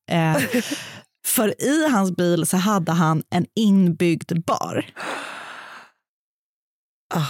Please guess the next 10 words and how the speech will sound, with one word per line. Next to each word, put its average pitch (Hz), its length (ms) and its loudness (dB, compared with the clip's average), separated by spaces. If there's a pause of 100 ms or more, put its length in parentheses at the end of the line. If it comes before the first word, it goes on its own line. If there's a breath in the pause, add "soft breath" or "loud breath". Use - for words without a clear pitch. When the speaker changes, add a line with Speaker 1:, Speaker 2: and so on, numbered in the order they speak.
(440 loud breath)
Speaker 1:
Ja, - 160 -2 (180)
så - 160 -2
de 247 160 2
proppade 220 340 0
den 170 100 4
här 160 80 2
baren 165 300 2
då - 220 -2
i 170 140 2
bilen 147 400 -2